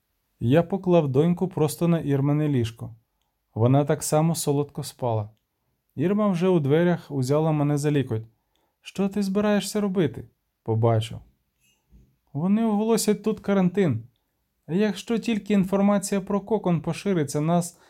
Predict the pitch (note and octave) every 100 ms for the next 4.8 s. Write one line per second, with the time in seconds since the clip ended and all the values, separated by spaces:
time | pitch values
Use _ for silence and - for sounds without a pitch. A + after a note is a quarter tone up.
0 | _ - D3+ G#3 G3+ G#3+ A3 D3 C3+ F3+
1 | F3+ F#3 G3 F#3+ G3+ F3+ C3 A2+ A2 A2+
2 | _ _ _ _ - F3 F3 F#3+ - A3
3 | F3 C#3+ D3 E3+ C#3 A2+ - _ _ _
4 | _ _ - G#2+ A#2 A2+ G#2+